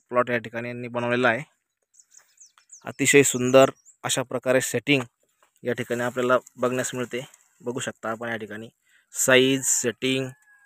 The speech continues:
दोन हार्वेस्टिंग आतापर्यंत झालेले आहे. तिसरी हार्वेस्टिंग आज करणार आहे. आज दिनांक आहे एकोणतीस अकरा दोन हजार तेवीस. बघू शकता आपण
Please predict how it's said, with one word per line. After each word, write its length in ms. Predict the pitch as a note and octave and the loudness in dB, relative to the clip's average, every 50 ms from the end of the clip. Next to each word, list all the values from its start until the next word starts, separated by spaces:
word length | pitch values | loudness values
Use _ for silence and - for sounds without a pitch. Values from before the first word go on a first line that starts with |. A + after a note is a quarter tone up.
| _ _ _ _ _ _ _ - | _ _ _ _ _ _ _ -6
दोन 240 | A#2+ B2 C3+ C#3+ | 2 6 6 6
हार्वेस्टिंग 420 | C#3 C3+ A2+ A2+ - - - C3 C3 | 6 6 2 0 -4 -6 -6 -2 -2
आतापर्यंत 460 | B2+ - - C3 B2 C3+ B2+ B2+ C3 | -2 -2 -4 -8 -6 -4 -4 -2 -2
झालेले 380 | C3+ B2+ B2 A#2+ A#2+ A#2+ A#2 A2+ | 0 2 2 2 0 -2 -4 -4
आहे. 140 | A#2 C3 - _ _ _ _ _ _ _ _ _ _ _ _ _ _ _ _ - | -6 -8 -14 _ _ _ _ _ _ _ _ _ _ _ _ _ _ _ _ -10
तिसरी 220 | C#3 C#3 - C#3+ | -8 -6 0 2
हार्वेस्टिंग 540 | C3+ A#2+ A#2 A#2 A2+ - - - B2+ B2+ C3 C3+ _ _ _ _ _ _ _ _ - | 2 2 2 0 -4 -6 -8 -12 -12 -14 -14 -14 _ _ _ _ _ _ _ _ -8
आज 240 | - A2+ B2 - - | -2 -2 0 0 0
करणार 340 | - B2+ B2+ B2+ B2 A#2 | 0 0 0 0 0 -2
आहे. 100 | A2+ A#2 C#3+ - _ _ _ _ _ _ _ _ _ _ _ _ _ _ _ _ _ _ - | -2 -4 -8 -10 _ _ _ _ _ _ _ _ _ _ _ _ _ _ _ _ _ _ -6
आज 240 | - A2 B2+ C3+ B2 | 2 4 4 4 4
दिनांक 420 | A#2 C3 C3 C3+ C3+ C3 - D3 | 2 6 6 6 6 6 6 6
आहे 260 | C3+ B2 B2 B2 C3 D3+ _ _ _ _ _ _ _ _ _ _ _ _ _ - | 6 6 6 4 0 -6 _ _ _ _ _ _ _ _ _ _ _ _ _ -10
एकोणतीस 540 | B2+ B2+ - C#3 C#3+ C3+ - - C#3+ D3 C#3 - - - - - - - - - _ _ _ _ _ _ - | -10 -8 -4 -2 -2 -2 0 2 2 2 4 2 2 2 0 -4 -6 -8 -12 -14 _ _ _ _ _ _ -4
अकरा 340 | G2 A#2 - - C3 B2+ C3 | -4 -4 -2 4 4 4 6
दोन 240 | C3 C3 C3 C3 | 4 2 0 0
हजार 220 | A#2+ A#2 A#2 B2+ C3 B2+ _ _ _ _ _ _ _ _ _ _ _ _ _ _ _ _ _ _ _ - | 0 0 2 0 0 0 _ _ _ _ _ _ _ _ _ _ _ _ _ _ _ _ _ _ _ 6
तेवीस. 560 | D#3 D#3 C#3+ C3 - - - - - - _ _ - _ _ _ _ _ _ _ _ _ _ _ _ _ _ _ _ _ _ _ _ _ _ _ _ _ _ _ _ - | 6 6 6 6 2 -2 -8 -8 -12 -16 _ _ -20 _ _ _ _ _ _ _ _ _ _ _ _ _ _ _ _ _ _ _ _ _ _ _ _ _ _ _ _ -4
बघू 160 | C3 C#3+ D#3 | 0 2 2
शकता 300 | D3 - - _ - A#2 | 2 0 -2 _ -4 -6
आपण 180 | A2+ A#2+ B2+ | -4 -4 -6